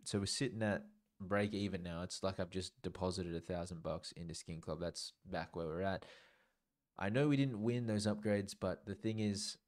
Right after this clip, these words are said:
the possibility was there. It would have been insane if we had hit it. It would have been something that everyone was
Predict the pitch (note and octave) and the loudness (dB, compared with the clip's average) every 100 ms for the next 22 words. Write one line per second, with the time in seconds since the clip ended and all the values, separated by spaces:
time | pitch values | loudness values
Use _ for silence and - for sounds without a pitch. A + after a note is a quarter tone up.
0 | _ - - - A#2+ - G2+ G2+ G2+ G2 | _ -6 -6 0 0 2 2 4 4 4
1 | F#2 F2+ F2+ F2+ F#2 F#2+ G2 G#2 G2 G2+ | 2 2 0 2 2 2 0 -2 0 0
2 | F#2 F#2+ F#2 F#2 - - G2+ A2 G#2+ G#2 | 0 -4 -4 -4 -4 -2 2 4 6 6
3 | F#2+ F#2 F2 F#2+ F2 E2+ - F#2 F#2 F#2 | 2 -2 -2 -2 -4 -4 -6 -4 -4 -4
4 | F#2 G2 F2+ F2 E2 E2 G#2+ G#2+ G#2 G2+ | -2 -2 -2 0 0 4 4 6 4 4
5 | F#2+ F#2 | 2 -4